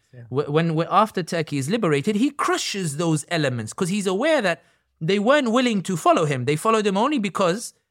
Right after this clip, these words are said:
Speaker 2: the ummatic connection with Ahmed al-Sanusi,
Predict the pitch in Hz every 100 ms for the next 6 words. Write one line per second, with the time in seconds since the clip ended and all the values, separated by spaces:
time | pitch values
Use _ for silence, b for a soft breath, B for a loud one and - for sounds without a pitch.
0 | _ _ 151 151 147 202 220 165 - 151
1 | 170 - 147 123 131 120 107 _ _ _
2 | 139 147 131 - 135 143 123 180